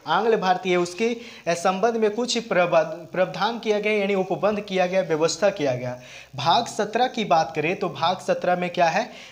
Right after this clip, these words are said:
राजभाषा, जिसको official language कहते हैं, राजभाषा को इंग्लिश में official language कहते हैं। इसका वर्णन किया गया अनुच्छेद तीन सौ तैंतालीस से लेकर तीन सौ इक्यावन के बीच में। अब राजभाषा में बहुत सारा भाषा, एक होता है संघ की भाषा,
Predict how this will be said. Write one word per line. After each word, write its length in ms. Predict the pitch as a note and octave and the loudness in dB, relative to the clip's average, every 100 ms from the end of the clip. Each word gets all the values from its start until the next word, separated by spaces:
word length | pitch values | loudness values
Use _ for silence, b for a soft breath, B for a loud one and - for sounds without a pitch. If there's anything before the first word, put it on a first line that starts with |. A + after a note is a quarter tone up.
| B | B
राजभाषा, 880 | D#3+ G#3 G3+ E3 C#3 B2 A#2+ A2+ B2+ | 2 2 2 -2 -4 -6 -8 -14 -10
जिसको 300 | D3+ D#3+ F3+ | -8 -2 2
official 440 | F3 F3 F3 A3 | 2 2 -2 0
language 360 | G#3 F#3 E3+ E3+ | 2 2 0 0
कहते 260 | E3+ D#3 F3 | 0 -2 0
हैं, 80 | |
राजभाषा 460 | D#3+ F3 E3+ F3 F3+ | 0 0 -2 -2 -2
को 120 | F3 | -4
इंग्लिश 300 | E3 E3+ F3 | -4 -4 -4
में 80 | F3+ | -2
official 420 | E3+ E3+ E3 F#3 | -2 -4 -2 0
language 280 | F3 E3 E3 | 0 -2 -4
कहते 240 | D#3+ D#3 | -4 -2
हैं। 120 | F3+ - B B B B | -4 -6 B B B B
इसका 300 | A3+ - C#4+ | -4 0 0
वर्णन 380 | A3+ A#3 A#3 A3+ | 2 2 2 -4
किया 260 | G#3 G3+ | -2 -2
गया 260 | F#3+ G3 F#3+ | 0 0 0
अनुच्छेद 1000 | E3+ E3 E3 E3+ G3+ D#3+ E3+ F3 - - - | 0 -2 -2 -2 0 0 0 -6 -16 -20 -4
तीन 280 | G#3 A#3+ C4 | -2 0 -2
सौ 200 | - A3 G#3+ | -2 -2 -2
तैंतालीस 720 | F#3+ F3+ - D#3+ F3 G#3+ - | -2 -2 2 2 2 0 -4
से 80 | E3+ | -4
लेकर 360 | D#3+ D3 C#3+ D3 - | -4 -4 -4 -6 -6
तीन 240 | F#3+ G#3+ | -6 -6
सौ 180 | G#3 F#3+ | -6 -6
इक्यावन 540 | F3 D#3+ D#3+ D3+ D3+ D3+ | -6 -4 0 2 2 0
के 120 | D3+ | -2
बीच 240 | D3 D#3+ C3+ | -2 -2 -2
में। 180 | B2 A2+ B B B | -6 -12 B B B
अब 120 | F3 E3+ | 2 4
राजभाषा 600 | F3 G#3+ G3+ G3+ G3+ G#3 | 4 2 0 0 0 0
में 160 | F3+ | 0
बहुत 240 | F3 G3 G3+ | 2 2 4
सारा 200 | F3 E3 | 2 2
भाषा, 340 | D3 C#3 C3+ | 0 -2 -4
एक 320 | C#3 E3+ F#3 | -2 0 0
होता 240 | F#3+ F#3 F3+ | -2 2 0
है 60 | |
संघ 320 | F3 F3+ F#3 | 2 -2 0
की 200 | F#3 F#3+ | 0 -2
भाषा, 400 | E3+ E3+ D#3+ D#3+ | 2 2 2 0